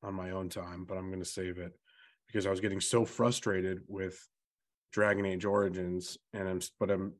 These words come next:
have gone so far, you know, I, I'm fully falling into the sunk cost fallacy, right?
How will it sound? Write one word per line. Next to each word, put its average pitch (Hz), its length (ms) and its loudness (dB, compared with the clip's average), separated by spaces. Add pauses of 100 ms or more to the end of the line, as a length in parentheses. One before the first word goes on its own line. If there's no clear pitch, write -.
have 117 180 0
gone 113 300 6
so 110 240 4
far, 107 300 2
you 117 100 8
know, 117 80 8
I, 120 180 4
I'm 123 140 4
fully 143 400 6 (360)
falling 123 280 8
into 123 180 4
the 110 80 6
sunk 110 320 4
cost 101 360 4
fallacy, 92 480 0
right? 92 280 2